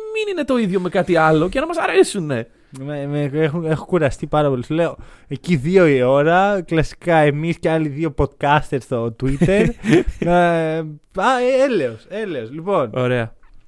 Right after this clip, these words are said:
Speaker 2: ε, τι άλλο, έχουμε Rookie of the Year.
Speaker 1: Ναι.
Speaker 2: Scotty Barnes.
Speaker 1: Damn.
Speaker 2: Μεγάλη έκπληξη στα δικά μου.
Speaker 1: Damn.
Speaker 2: Εγώ
Speaker 1: Όχι
Speaker 2: το,
Speaker 1: και
Speaker 2: εγώ το, ναι, το έδωσα.
Speaker 1: Εσύ το έδωσες.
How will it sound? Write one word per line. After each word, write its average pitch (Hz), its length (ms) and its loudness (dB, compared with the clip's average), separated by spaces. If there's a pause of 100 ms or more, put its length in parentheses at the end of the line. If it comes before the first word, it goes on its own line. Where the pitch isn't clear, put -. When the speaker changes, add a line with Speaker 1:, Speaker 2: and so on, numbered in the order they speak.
(120)
Speaker 2:
ε, 156 260 2
τι 208 160 -2
άλλο, 208 340 0
έχουμε 196 680 -6 (280)
Rookie 185 220 -6
of 180 100 -4
the 147 100 -2 (100)
Year. 135 200 -2 (300)
Speaker 1:
Ναι. 269 340 -2 (220)
Speaker 2:
Scotty 151 300 0
Barnes. 120 220 2
Speaker 1:
Damn. 359 340 0
Speaker 2:
Μεγάλη 160 640 2
έκπληξη 110 400 -8
στα 120 200 -4
δικά 120 280 0
μου. 294 80 0
Speaker 1:
Damn. 269 360 0 (580)
Speaker 2:
Εγώ 185 200 4
Speaker 1:
Όχι 294 80 8
Speaker 2:
το, 311 80 6
Speaker 1:
και 294 60 10 (140)
Speaker 2:
εγώ 262 140 4
το, 330 140 4
ναι, 285 240 4
το 214 120 -2
έδωσα. 185 200 2
Speaker 1:
Εσύ 240 180 -2
το 392 120 4
έδωσες. - 380 0